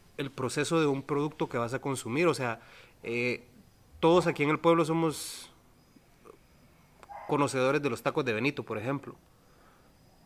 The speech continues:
Vo-, vos has ido a comprar tacos donde Benito, vos has visto cómo te los preparan, vos has visto lo que les echan, hasta te sabes el bailadito que agarra Benito para hacerlo, ¿va? Eso es, eso es conocer el proceso. Entonces, cuando te comes un taco de Benito, vos sabes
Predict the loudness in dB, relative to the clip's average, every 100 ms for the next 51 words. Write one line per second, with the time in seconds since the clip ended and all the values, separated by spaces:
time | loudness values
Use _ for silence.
0 | -20 -20 -20 -20 -20 -18 -6 -2 -2 -4
1 | -4 -2 0 2 6 8 8 6 0 0
2 | 2 0 0 0 0 -2 0 0 0 0
3 | -2 -4 -4 -4 -4 -2 -4 -4 -10 0
4 | 4 4 2 -4 -4 -8 -6 -6 -6 -4
5 | -4 -4 0 -2 -2 -14 -18 -16 2 2
6 | 4 -4 -2 -4 2 4 6 4 4 4
7 | 4 4 4 0 4 6 6 4 2 -2
8 | -2 -2 -4 -2 -2 0 -4 -4 -8 -6
9 | -6 -6 -6 -4 -2 -4 -2 -2 0 0
10 | 0 0 -2 2 2 2 -2 -4 -20 -20
11 | -8 -4 2 4 4 2 2 4 4 4
12 | 6 8 8 8 6 4 2 4 6 6
13 | 4